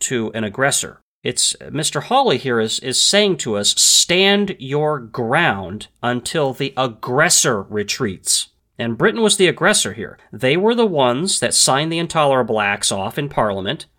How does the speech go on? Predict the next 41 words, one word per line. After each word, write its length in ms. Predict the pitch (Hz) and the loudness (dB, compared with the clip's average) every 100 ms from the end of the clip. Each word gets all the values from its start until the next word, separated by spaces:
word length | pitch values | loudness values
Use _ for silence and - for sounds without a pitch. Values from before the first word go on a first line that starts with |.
| _ | _
shut 500 | - - - 190 156 | -6 -2 2 2 2
down 220 | 170 180 180 | 2 2 2
the 80 | |
Port 240 | 180 185 175 | 2 2 2
of 80 | 151 | 2
Boston, 560 | 151 151 - 165 160 - _ | 0 0 -2 -4 -8 -14 _
tore 300 | - 175 196 | -4 2 6
up 200 | 190 190 | 4 2
the, 280 | 185 165 151 - | -2 0 -2 -2
uh, 180 | 117 | -2
General 340 | 113 151 160 151 | 0 0 0 0
Assemblies, 520 | 147 143 147 143 147 | 2 0 0 -2 -2
the 80 | 135 | 0
legislatures, 640 | 131 123 - 123 117 131 | 0 0 -2 -2 -4 -6
basically, 680 | - 113 113 127 120 120 120 _ _ | -4 -2 -2 -6 -4 -4 -4 _ _
and 440 | - 123 113 107 - _ - | -2 0 0 -2 -8 _ -6
started 520 | - 139 151 147 - | -2 2 2 2 -2
mucking 420 | 107 117 160 208 | -4 0 2 2
around 360 | 190 151 143 143 | 2 4 2 2
with 100 | 143 | -4
the 80 | 147 | -6
commerce 520 | - 123 120 117 - | 0 2 2 0 -2
in 100 | 107 | -2
Massachusetts 720 | 107 127 - - 120 127 - | -2 -2 -4 -4 -4 -4 -6
at 80 | 131 | -6
the 60 | 151 | -4
time, 340 | 110 107 113 | 0 0 0
the 60 | 120 | -2
government, 480 | 120 117 117 117 117 | -2 0 -2 -4 -4
the 80 | |
judiciary, 760 | 117 127 120 123 120 110 110 113 | -4 -2 -2 -2 0 0 0 -2
et 120 | 113 | -2
cetera, 300 | - 113 123 | -2 -2 -6
et 60 | - | -2
cetera, 300 | 117 - 120 | -4 -4 -8
et 60 | |
cetera. 380 | - 98 92 95 _ _ _ | -6 -8 -10 -14 _ _ _
They 220 | - 160 294 | 0 2 4
were 200 | 254 143 | 4 4
the 120 | 113 | 2
aggressor. 540 | 101 98 87 - - | 0 -4 -4 -6 -10